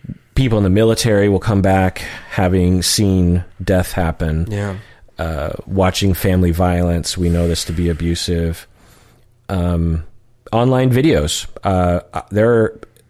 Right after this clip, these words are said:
Speaker 1: there are two online videos of death that I accidentally saw that are burned into my brain, and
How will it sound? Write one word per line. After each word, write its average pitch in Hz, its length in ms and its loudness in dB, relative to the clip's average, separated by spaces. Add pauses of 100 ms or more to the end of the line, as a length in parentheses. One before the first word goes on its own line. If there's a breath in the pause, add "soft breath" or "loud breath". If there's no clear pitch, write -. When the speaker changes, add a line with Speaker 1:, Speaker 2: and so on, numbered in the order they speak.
(240)
Speaker 1:
there 113 220 2
are 101 100 2
two 160 720 2
online 113 460 2
videos 87 580 0
of 85 260 -2
death 85 500 -2 (640 soft breath)
that 98 120 0
I 92 120 2
accidentally 101 600 0
saw 80 480 0 (520 soft breath)
that 98 140 2
are 92 100 2
burned 101 680 2
into 90 140 2
my 80 160 2
brain, 78 640 0 (600 soft breath)
and 85 580 0